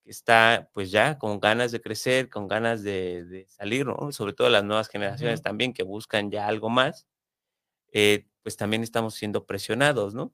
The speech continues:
Speaker 2: Totalmente, pero por la realidad misma,
Speaker 1: Por la
Speaker 2: ¿no?
Speaker 1: realidad misma.
Speaker 2: Esta visión que yo digo, yo le llamo visión stage by stage, fase tras fase. Tenemos que romper con eso. No es que yo hago esto y te lo paso a ti para que tú,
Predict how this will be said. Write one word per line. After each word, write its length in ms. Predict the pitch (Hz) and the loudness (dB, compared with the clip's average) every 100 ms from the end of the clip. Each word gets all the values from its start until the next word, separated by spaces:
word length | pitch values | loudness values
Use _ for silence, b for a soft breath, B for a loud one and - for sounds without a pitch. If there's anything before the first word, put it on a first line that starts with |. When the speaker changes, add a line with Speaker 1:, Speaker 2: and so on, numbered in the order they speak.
| _ | _
Speaker 2:
Totalmente, 600 | 127 147 139 143 185 156 | -8 -4 -4 -6 -8 -8
pero 220 | 151 156 | -6 -4
por 120 | 160 | 0
la 100 | 151 | 2
realidad 360 | 143 147 147 175 | 2 0 0 -2
misma, 300 | 175 240 - | -4 -8 -6
Speaker 1:
Por 80 | 107 | 0
la 100 | 98 | 0
Speaker 2:
¿no? 20 | 95 | 0
Speaker 1:
realidad 220 | 92 98 | -2 -2
misma. 220 | 117 139 - | -6 -8 -6
Speaker 2:
Esta 260 | 220 226 240 | -4 2 2
visión 300 | 202 233 233 | 0 -4 -4
que 120 | 220 | -4
yo 100 | 214 | -4
digo, 220 | 220 220 | -2 0
yo 100 | 208 | 0
le 100 | 208 | 2
llamo 460 | 196 202 208 208 _ _ _ | 2 0 0 -4 _ _ _
visión 480 | 151 156 - 202 196 | -12 -8 -2 -2 -2
stage 420 | - - 190 - | -4 -2 -4 -2
by 260 | 147 139 135 | 0 0 0
stage, 580 | - - _ 143 127 - _ _ _ - - _ _ - | -8 -14 _ -4 -4 -6 _ _ _ -16 -16 _ _ -4
fase 320 | 202 196 202 | -2 -2 -4
tras 260 | 151 135 | -4 -6
fase. 420 | - 156 139 - - _ _ _ _ | -2 -2 -2 -6 -16 _ _ _ _
Tenemos 420 | - 170 190 190 185 | -6 0 2 2 0
que 120 | 165 | -2
romper 400 | 131 139 147 139 | -2 -4 -4 -6
con 180 | 135 120 | -8 -10
eso. 300 | 120 - _ | -10 -12 _
No 160 | 143 202 | 2 6
es 140 | 240 | 6
que 240 | - 233 160 | 6 0 4
yo 140 | 190 | 6
hago 220 | 247 233 | 8 8
esto 360 | 233 294 - 294 | 6 6 2 -2
y 40 | 277 | -2
te 100 | 165 | 0
lo 100 | 160 | 0
paso 220 | 208 208 | -2 -2
a 60 | 196 | -2
ti 120 | 208 | -4
para 200 | 202 185 | -2 -2
que 120 | 156 | -2
tú, 160 | 151 208 | -6 -6